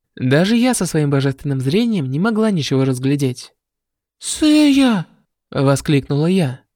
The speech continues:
Тем не менее, Сэй направил на Люцифер одну руку и со свойственным ему спокойствием бросил.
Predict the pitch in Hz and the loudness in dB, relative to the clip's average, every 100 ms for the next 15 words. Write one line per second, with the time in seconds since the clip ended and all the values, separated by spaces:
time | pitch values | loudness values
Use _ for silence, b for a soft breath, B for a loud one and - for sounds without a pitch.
0 | _ _ _ - 147 139 139 180 262 220 | _ _ _ -8 -2 0 2 2 0 -2
1 | 127 - 220 247 254 233 226 214 214 208 | -4 -2 0 0 -2 0 0 0 0 -2
2 | - 202 196 160 143 165 147 - 135 - | -4 -2 -2 0 0 0 0 -2 -14 -16
3 | _ _ - - 143 - 147 - 143 139 | _ _ -8 -4 -2 0 -2 -2 -4 -2
4 | 139 135 - 135 233 254 254 226 180 131 | -2 -4 -6 -4 -4 -2 -2 -2 0 -2
5 | - 135 | -4 -12